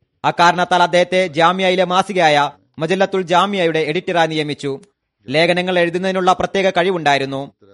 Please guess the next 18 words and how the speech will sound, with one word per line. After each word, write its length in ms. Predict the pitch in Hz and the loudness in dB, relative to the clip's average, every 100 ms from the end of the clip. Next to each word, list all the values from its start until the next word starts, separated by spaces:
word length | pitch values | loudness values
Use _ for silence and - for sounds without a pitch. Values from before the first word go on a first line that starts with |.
| _ | _
ജമാഅത്തിന്റെ 580 | 123 156 170 180 180 180 180 | -4 2 4 2 2 0 0
പത്രങ്ങളിലും 540 | 175 180 180 185 180 | 0 -2 -2 -4 -2
മാസികകളിലും 560 | 175 180 196 180 180 170 | -2 -2 0 -2 -2 -2
ലേഖനങ്ങൾ 520 | 165 180 185 190 185 | 0 0 -2 -4 -2
എഴുതുമായിരുന്നു. 760 | 175 196 185 151 143 135 131 131 _ _ 92 101 90 98 95 _ _ _ 95 95 | -2 0 0 0 0 -4 -8 -12 _ _ _ _ _ _ _ _ _ _ _ -10
ജാമിയയിൽ 500 | 127 165 180 190 190 | 0 2 4 2 2
നിന്നും 280 | 190 190 190 | 0 -4 -2
പഠിച്ചിറങ്ങിയ 480 | 185 185 202 196 196 | -2 -2 0 0 -2
ശേഷം 440 | 202 190 185 - 98 _ 95 98 | -4 -4 -6 -8 -18 _ _ 0
ആയിരത്തി 240 | 170 185 - | 0 2 0
തൊള്ളായിരത്തി 360 | 185 190 185 | 4 4 2
എൺപത്തിമൂന്ന് 480 | 185 196 220 190 175 | -2 -2 -4 -4 -2
വരെ 360 | 165 151 143 _ _ - | 0 0 -2 _ _ -2
പാകിസ്ഥാനിലെ 600 | 151 165 185 190 180 185 | 0 0 0 2 2 2
വിവിധ 280 | 175 180 185 | 0 0 0
ജമാഅത്തുകളിൽ 600 | 185 185 196 190 180 175 - | 0 2 0 0 -2 -2 -6
മുറബിയായി 440 | 143 180 165 185 175 | -4 -2 0 0 0
സേവനമനുഷ്ഠിച്ചുകൊണ്ടിരുന്നു. 1200 | 180 175 180 175 - 165 170 175 170 165 - | 0 -2 -2 -4 -6 -6 -4 -4 -4 -4 -10